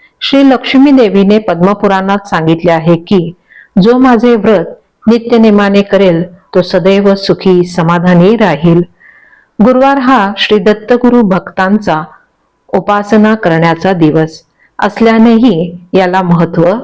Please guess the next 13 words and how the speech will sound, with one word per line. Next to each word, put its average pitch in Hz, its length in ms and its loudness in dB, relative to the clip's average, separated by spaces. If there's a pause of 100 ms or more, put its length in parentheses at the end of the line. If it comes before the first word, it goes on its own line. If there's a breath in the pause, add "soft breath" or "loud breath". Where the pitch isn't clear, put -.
(140)
आहे. 160 340 -2 (220)
आता 247 260 -2
बघू 240 500 0
श्री 226 220 -2
महालक्ष्मी 220 680 0
व्रत 196 380 0
करणाऱ्यांसाठी 175 1040 -2 (300 loud breath)
व्रत 185 320 0 (100)
नियम. 165 440 0 (600 soft breath)
हे 254 80 2
व्रत 262 320 -2
समाधान, 214 760 0
शांती, 185 640 -2